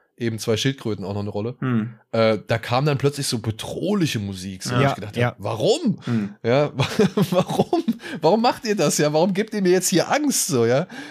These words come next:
Speaker 1: weil ich in dem Moment gedacht hab, wirklich, jetzt wird gleich ein Panzer geknackt oder sonst irgendwas.
Speaker 2: Hm.
Speaker 1: Und, ähm, letztendlich, ja, war das dann aber auch wieder so ein Spiel oder so eine Manipulation der Gefühle, weil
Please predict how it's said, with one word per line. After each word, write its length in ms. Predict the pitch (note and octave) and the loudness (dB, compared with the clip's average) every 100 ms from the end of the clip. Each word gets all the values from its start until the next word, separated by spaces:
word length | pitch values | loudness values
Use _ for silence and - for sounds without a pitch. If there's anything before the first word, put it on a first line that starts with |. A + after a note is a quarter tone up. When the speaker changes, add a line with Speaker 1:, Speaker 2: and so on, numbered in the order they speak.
| - | -6
Speaker 1:
weil 140 | C3+ D3+ | 2 2
ich 80 | E3 | 4
in 80 | |
dem 140 | F3+ G3 | 4 4
Moment 180 | F#3 F3+ | 4 2
gedacht 240 | E3+ F3+ | 0 2
hab, 140 | F3+ | 0
wirklich, 220 | E3+ F3+ D#3+ | 0 -2 -2
jetzt 160 | D3+ | -2
wird 160 | E3 - | -2 0
gleich 160 | D3+ | 0
ein 80 | C#3+ | 0
Panzer 320 | D#3+ G3+ A#3 | -2 -2 -2
geknackt 440 | G3 C3+ A#2 G#2 B2 | -2 -2 -4 -4 -2
oder 160 | A2+ A2+ | 0 0
sonst 240 | D3+ - | -2 -2
irgendwas. 360 | F#2+ B2 G2+ G#2+ | -2 0 0 0
Speaker 2:
Hm. 80 | - - - - _ _ _ - | -8 -20 -20 -20 _ _ _ 2
Speaker 1:
Und, 420 | C#3 C#3+ C#3+ - | 4 4 2 0
ähm, 440 | C#3 C3+ C#3 C3+ - _ | 4 4 4 0 -6 _
letztendlich, 800 | C3+ D3+ D#3 - D3+ E3+ E3 - _ _ _ _ _ _ _ _ _ _ | -2 -2 0 -4 0 0 0 -8 _ _ _ _ _ _ _ _ _ _
ja, 360 | C3+ D#3 C3+ G2+ | 4 6 6 2
war 180 | G2+ C#3+ | 2 2
das 120 | F#3 | 4
dann 80 | F3+ | 2
aber 120 | E3 | 4
auch 100 | F3 | 2
wieder 120 | F#3+ E3 | 2 2
so 60 | |
ein 80 | C#3+ | 2
Spiel 600 | - - E3+ A3 F3+ B2+ | -2 -4 -2 0 0 0
oder 340 | B2 C3 B2+ A#2 | 0 2 2 2
so 80 | |
eine 80 | C3 | 0
Manipulation 880 | B2+ C#3+ C#3+ C#3+ B2 - D#3+ G3 G#3 | 0 0 0 0 0 0 2 2 2
der 120 | A#2+ | 0
Gefühle, 520 | A2+ - A#2 A2+ G#2+ | -2 -4 -2 -2 0
weil 380 | G#2+ A#2 A#2+ - | 2 2 2 -2